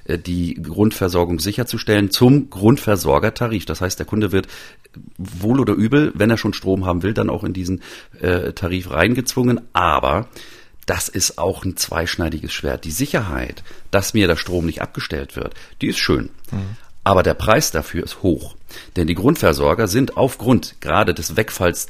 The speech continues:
Speaker 1: äh, Massenwegfalls dieser privaten, äh, Anbieter, äh, sind natürlich verpflichtet, kostendeckend zu arbeiten. Und die sind berechtigt, die,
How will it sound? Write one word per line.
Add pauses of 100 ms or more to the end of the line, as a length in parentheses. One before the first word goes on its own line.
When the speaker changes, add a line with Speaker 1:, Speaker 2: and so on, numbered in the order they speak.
Speaker 1:
äh,
Massenwegfalls
dieser
privaten, (340)
äh,
Anbieter, (300)
äh,
sind
natürlich
verpflichtet, (140)
kostendeckend
zu
arbeiten. (420)
Und
die
sind
berechtigt,
die,